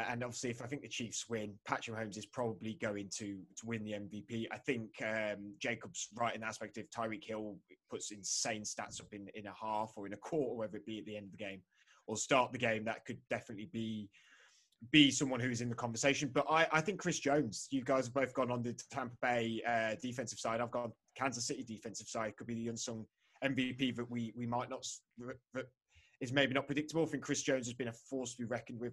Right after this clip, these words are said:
all season. He's just so good on that defensive line and runs that defensive line. Is the Tampa Bay O-line good enough to, to stop him? Maybe. But even if Chris Jones isn't getting the stats individually, he causes so much disruption for Frank Clark.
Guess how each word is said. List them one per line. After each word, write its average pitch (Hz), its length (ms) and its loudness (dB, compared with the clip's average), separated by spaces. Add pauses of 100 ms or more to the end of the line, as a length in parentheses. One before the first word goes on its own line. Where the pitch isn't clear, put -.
(120)
all 120 420 -6
season. 117 500 -4
He's 107 240 -8
just - 320 -4
so 123 160 2
good 120 140 -2
on 110 120 0
that 107 120 -6
defensive 113 380 -8
line 113 260 0
and 107 80 -8 (100)
runs 110 280 -2
that 113 160 -2
defensive 113 420 -8
line. 117 240 0 (720)
Is 131 240 4
the 139 100 2 (120)
Tampa 139 220 6
Bay 131 180 8
O-line 127 300 6
good 127 180 0
enough 127 220 0
to, 127 140 -2
to 123 200 -6
stop - 320 2
him? 139 180 6 (240)
Maybe. 143 640 6 (380)
But 143 200 10
even 151 240 4
if 143 120 -2
Chris 151 180 0
Jones 131 240 2
isn't 131 180 -2
getting 131 220 0
the 120 60 -4
stats - 480 -2
individually, 131 800 0
he 131 180 -2
causes 131 420 -2
so 135 100 2
much 123 200 -2
disruption 131 500 -4
for 113 100 -8
Frank 127 360 -4
Clark. 127 480 0